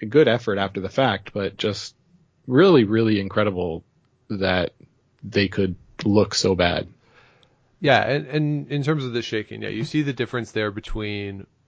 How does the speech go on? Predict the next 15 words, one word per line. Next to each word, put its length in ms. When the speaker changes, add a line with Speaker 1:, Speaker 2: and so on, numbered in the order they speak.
Speaker 2:
what 480
Brad 240
Jacobs 400
did 340
on 220
Friday 580
and 340
Brendan 260
Bottcher 360
did 160
today, 440
where 440
as 140
soon 320
as 480